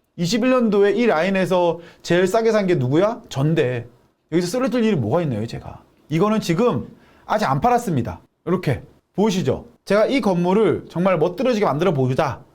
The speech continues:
지금 이제 안에 철거 싹 다 했어요. 이제는 이 건물을 어떻게 의뢰할까 싶어서 지금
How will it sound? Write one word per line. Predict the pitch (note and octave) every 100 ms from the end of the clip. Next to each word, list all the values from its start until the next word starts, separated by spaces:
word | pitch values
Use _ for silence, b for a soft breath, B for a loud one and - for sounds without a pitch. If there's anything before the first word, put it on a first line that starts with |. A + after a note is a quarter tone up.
| _ _
지금 | - D#3+
이제 | C3+ B2+ G#3 G#3 B B
안에 | G3 G#3 G3+
철거 | G3+ G3+
싹 | G3+ A3 A3+ -
다 | A#2+
했어요. | B2 B2 F2 F2+ _ _ _ _ _ _ -
이제는 | D#3 G#3 G#3 G#3
이 | C4
건물을 | - D#3 E3 F3 F3
어떻게 | A2+ D3 C#4+ C4+
의뢰할까 | E3+ D#3+ F#3 F3 F3
싶어서 | E3+ - D#3 G3
지금 | D3 D#3 G3 A#2+